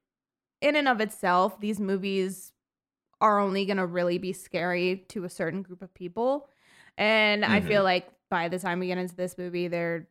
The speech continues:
Speaker 1: yeah, they're not focused on the scares at all. They are leaning much more towards the comedy and also, like, the family drama <laughs> aspect of things. And
Speaker 2: Mm-hmm.
Speaker 1: so, yeah, there's, there's not a lot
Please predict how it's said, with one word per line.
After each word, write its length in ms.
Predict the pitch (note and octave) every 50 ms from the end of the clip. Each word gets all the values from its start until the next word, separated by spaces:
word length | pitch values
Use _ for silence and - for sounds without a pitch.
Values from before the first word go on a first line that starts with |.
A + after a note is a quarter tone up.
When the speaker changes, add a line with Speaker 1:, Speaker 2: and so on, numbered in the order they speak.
| _
Speaker 1:
yeah, 200 | - E3 D#3 D#3 F3
they're 120 | F3 F3
not 200 | F#3 F3+ - -
focused 300 | - G3 F#3 G3 - -
on 100 | F#3 E3+
the 60 | F3+
scares 360 | - - - E3+ D#3 D#3+ D#3+ F3+
at 80 | F3
all. 440 | A3 A#3+ B3 B3 A#3 A3+ A#3 A3+ - _ _ _ _ _ _ _ _ _ -
They 340 | F#3+ F#3 F3+ F3 F3 F3 - -
are 460 | F#3 F#3+ F#3 F#3 F#3 F#3 F#3 F#3 F#3
leaning 340 | F#3 G3 F#3+ F3+ F#3 F3+ F3+
much 200 | F#3 F#3+ - -
more 100 | G3+ G3
towards 240 | - G#3 F#3+ F#3+ F3
the 120 | - F3+
comedy 800 | - - - G#3 G3 G3 G3+ G3 G#3 G#3+ G#3+ G#3+ A3 A3 G#3+ -
and 160 | - F#3 G3
also, 280 | G#3 A#3+ - B3+ A#3 A3 F#3+
like, 200 | F3+ F3 - -
the 120 | E3 E3+ _ _ _ _ _ _ _
family 380 | - E3+ E3 F3+ G3+ G#3+ G#3+ G3
drama 540 | F3 - E3 F3 G#3 B3 C4 C4+ C4+ C4 -
<laughs> 40 | -
aspect 540 | C4 C#4+ C#4 - - - B3+ C#4+ C#4 -
of 140 | D#4 C4+ A#3+ _
things. 560 | - C#4+ C#4+ D4 D4+ D4+ D4+ D4+ E4 D#4+ - _ - - - - - D4
And 420 | - G#3 A3 A3 A3 A3 G#3+ A3 A3
Speaker 2:
Mm-hmm. 140 | - B2+ -
Speaker 1:
so, 640 | A#3 G#3+ G#3 G#3+ G#3+ G#3+ G#3+ G#3+ G#3+ G#3+ G#3 G#3 G#3
yeah, 280 | E4+ A#4+ A#4+ D#4 - - - _ -
there's, 460 | A#3+ B3+ C#4 C#4 C4+ - - - - -
there's 220 | A3+ A#3 C4+ B3
not 160 | C#4+ D4 D#4+ E4
a 20 |
lot 320 | D#4+ D#4 D4 C4 G#3+ -